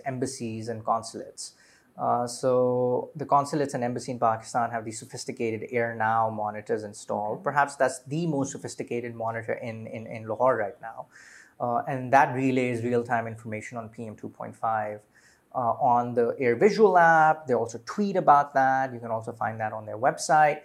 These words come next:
Speaker 1: But ideally, what should happen is that an average citizen should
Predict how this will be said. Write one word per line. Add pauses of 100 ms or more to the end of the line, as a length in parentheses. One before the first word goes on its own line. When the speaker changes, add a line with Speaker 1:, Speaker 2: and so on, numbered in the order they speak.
(280)
Speaker 1:
But
ideally,
what
should
happen
is
that
an
average
citizen
should